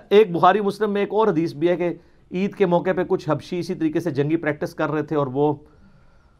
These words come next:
جھوم رہے تھے، تو سیدنا عمر وہاں آئے تو انہوں نے زمین سے کنکریاں اٹھا رہی ان کو مارنے کے لیے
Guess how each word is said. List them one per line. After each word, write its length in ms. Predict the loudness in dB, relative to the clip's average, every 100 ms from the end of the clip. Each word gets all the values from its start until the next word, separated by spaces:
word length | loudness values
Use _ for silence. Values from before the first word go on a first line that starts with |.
| _ -20 -6
جھوم 280 | -2 0 2
رہے 160 | 2 2
تھے، 200 | 0 -4 -10 _ _ _ _ _ _ _
تو 320 | -2 0 0 -4
سیدنا 380 | -4 0 2 4
عمر 240 | 4 4
وہاں 220 | 4 4
آئے 240 | 4 4 2
تو 220 | 0 0
انہوں 160 | 2 2
نے 100 | 2
زمین 300 | 0 0 0
سے 140 | 0
کنکریاں 380 | -2 -2 -2 -2
اٹھا 220 | 0 0
رہی 80 | 0
ان 100 | -2
کو 120 | -4
مارنے 380 | -2 -4 -6 -12
کے 100 | -14
لیے 200 | -16